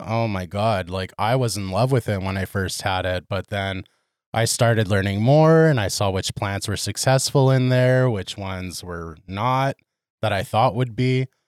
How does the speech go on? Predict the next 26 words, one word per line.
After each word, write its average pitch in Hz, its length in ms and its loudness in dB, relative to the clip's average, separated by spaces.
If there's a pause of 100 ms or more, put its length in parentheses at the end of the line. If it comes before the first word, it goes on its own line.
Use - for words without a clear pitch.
(360)
And 107 160 0
then 101 140 -2
you 92 240 -4
end 98 200 -4
up 95 160 -2
ripping 95 320 -4
out 87 120 -2
some 92 160 -6
dead 95 240 -4
plants, 120 480 -2
replacing 117 600 0
them, 113 320 2
and, 110 340 0
and 120 160 0
really 143 220 4
you 135 120 4
learn 123 260 4
a 147 40 4
lot, 92 320 2
even 123 300 0
to - 140 -2
the 143 100 2
backgrounds. 101 800 -4
Like, 90 260 -6
I 90 40 -6
mean, 92 300 -6